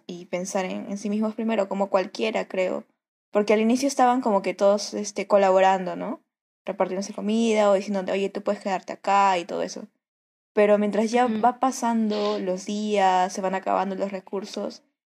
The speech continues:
Speaker 1: también es como que sacan a relucir la peor parte de ellos, ¿no? Entonces es como que tú también te pones a pensar, "¿Yo qué haría si estuviera en esta situación?". O sea, también tal vez llegaría a ese extremo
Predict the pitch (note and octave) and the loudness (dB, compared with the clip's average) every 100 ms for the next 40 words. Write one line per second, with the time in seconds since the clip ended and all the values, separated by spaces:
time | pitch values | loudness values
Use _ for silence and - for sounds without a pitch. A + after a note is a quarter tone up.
0 | _ - G#3 A3 A#3 B3+ B3+ A3 G#3 - | _ 2 2 4 2 2 -2 -2 -4 -4
1 | - G#3 A3 G#3 G3 F3+ F#3+ G#3 G3 - | 0 2 2 2 2 0 0 -4 -2 2
2 | G3 - G3 F#3+ G3+ - G3+ G3+ - F#3 | 2 2 4 4 4 2 2 2 0 0
3 | F#3 E3+ C#3+ - - - _ G3 F#3+ G3 | 0 -2 -6 -8 -12 -20 _ -10 -6 -6
4 | A3+ A3 G3 G#3 G#3 G3+ - G#3 G3 G#3+ | -6 -6 -6 -6 -6 -8 -8 -8 -8 -4
5 | G#3 G3 G#3 G3+ A3 G#3 F#3+ G3 G#3 - | -2 0 0 0 -2 -4 -6 -6 -6 -4
6 | G3+ A#3+ B3 C4 A#3 A#3 B3 A#3 - G3 | 2 2 4 2 2 2 0 0 -4 -2
7 | G3 G3 G#3+ G#3 G#3 F#3 - G3 F3+ G#3 | 0 0 -4 -6 -6 -8 -6 -8 -8 -10
8 | G#3+ G#3 G3+ G3+ F#3 F#3+ F#3+ G3+ G#3+ - | -10 -10 -10 -8 -8 -10 -10 -10 -8 -8
9 | F#3 F#3 - - G3 F3+ F3 F3+ G3 F#3+ | -6 -6 -8 -8 -2 0 0 -2 -4 -8
10 | - G3 G3 G#3 G3+ G3+ | -10 -2 -2 0 -4 -6